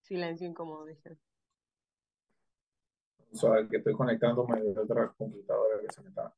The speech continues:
Speaker 2: acabando el audio.
Speaker 1: Por eso se fue,
Speaker 2: Ay.
Speaker 1: es que
Speaker 2: Bueno, quedamos nosotros, hay que resolver.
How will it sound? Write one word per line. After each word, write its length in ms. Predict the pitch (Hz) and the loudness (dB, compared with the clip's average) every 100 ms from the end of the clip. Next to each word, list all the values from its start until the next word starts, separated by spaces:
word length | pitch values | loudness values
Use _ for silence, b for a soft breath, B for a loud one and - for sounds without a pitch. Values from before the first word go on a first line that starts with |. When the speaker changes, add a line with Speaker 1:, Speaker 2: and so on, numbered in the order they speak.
| _ | _
Speaker 2:
acabando 380 | 123 120 120 | -2 2 2
el 80 | 113 | 4
audio. 400 | 113 110 107 104 - _ _ _ _ _ _ | 6 6 4 -4 -12 _ _ _ _ _ _
Speaker 1:
Por 160 | 165 175 | -10 -8
eso 220 | 196 277 | -8 -8
se 140 | 220 | -8
fue, 180 | 202 403 | -6 -2
Speaker 2:
Ay. 140 | 135 180 | 0 0
Speaker 1:
es 100 | - | -4
que 300 | 170 170 - _ _ _ _ _ _ _ _ _ _ _ - | -14 -14 -18 _ _ _ _ _ _ _ _ _ _ _ 2
Speaker 2:
Bueno, 320 | 127 117 135 | 6 6 6
quedamos 260 | 117 120 127 | 6 4 6
nosotros, 560 | 135 117 123 117 117 127 127 | 4 4 2 0 2 0 0
hay 120 | 113 | -2
que 80 | - | 0
resolver. 540 | 131 123 - 107 110 | 0 0 -2 0 2